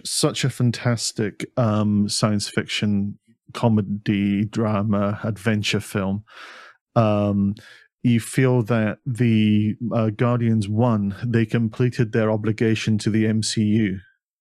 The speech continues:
with the Infinity Gem, uh, or Infinity Stone. Um, and, uh, now they actually told a story they wanted to tell.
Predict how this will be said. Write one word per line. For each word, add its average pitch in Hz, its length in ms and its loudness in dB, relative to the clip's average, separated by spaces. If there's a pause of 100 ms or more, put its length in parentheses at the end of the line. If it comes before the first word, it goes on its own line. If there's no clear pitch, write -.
(120)
with 110 140 2
the 107 160 4
Infinity 107 480 -2
Gem, 98 380 -4 (840)
uh, 110 240 2
or 90 80 -2
Infinity 104 380 -2
Stone. 95 420 -4 (640)
Um, 107 880 2 (300)
and, 110 500 4
uh, 110 400 4 (320)
now 120 320 4
they 117 220 2
actually 117 420 0
told 113 320 -2
a 113 60 0
story 120 340 0
they 120 160 0
wanted 120 400 0
to 127 100 -2
tell. 113 540 -4